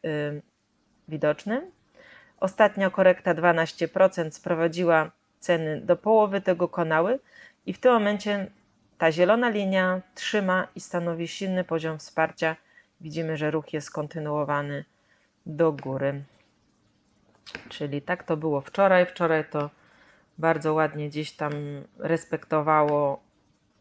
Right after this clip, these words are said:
wszystkie poziomy, czyli tutaj była dodatkowa linia taka niebieska na wykresie jednogodzinnym, która wspierała nam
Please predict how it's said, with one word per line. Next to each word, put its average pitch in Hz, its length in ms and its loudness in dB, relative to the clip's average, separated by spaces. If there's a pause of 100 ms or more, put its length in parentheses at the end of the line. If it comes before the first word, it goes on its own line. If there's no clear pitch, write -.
(460)
wszystkie - 400 -8
poziomy, 175 520 -2
czyli 147 320 -2
tutaj 147 280 -2
była 143 220 -2
dodatkowa 147 760 -2 (540)
linia 160 420 -2
taka 151 280 0
niebieska 180 640 2
na 165 180 -2
wykresie 170 480 -2
jednogodzinnym, 185 880 0
która 170 300 0
wspierała 151 560 0
nam 147 360 -4